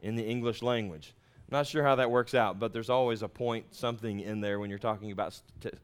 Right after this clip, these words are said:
statistics. Over one million words,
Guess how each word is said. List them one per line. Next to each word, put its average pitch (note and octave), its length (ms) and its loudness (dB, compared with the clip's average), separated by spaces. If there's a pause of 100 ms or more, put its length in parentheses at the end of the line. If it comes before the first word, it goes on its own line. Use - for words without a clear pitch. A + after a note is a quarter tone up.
statistics. - 760 -12 (260)
Over E3 240 8
one G3+ 320 6
million G#3 360 4
words, D3+ 420 6